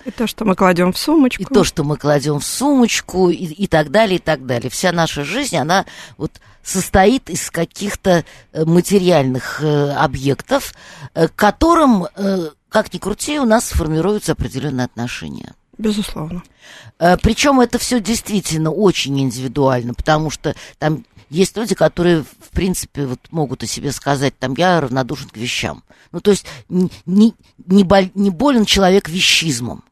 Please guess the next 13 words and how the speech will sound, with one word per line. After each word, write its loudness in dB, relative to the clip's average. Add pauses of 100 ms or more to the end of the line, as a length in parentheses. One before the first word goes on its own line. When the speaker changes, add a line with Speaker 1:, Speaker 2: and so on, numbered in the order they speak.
(140)
Speaker 1:
Да. 2
Speaker 2:
Но 4
это 4
не 6
значит, 0
что 0
он 4
вот -6
прям 0
совсем-совсем -2
ко -12
всему -10
равнодушен. -10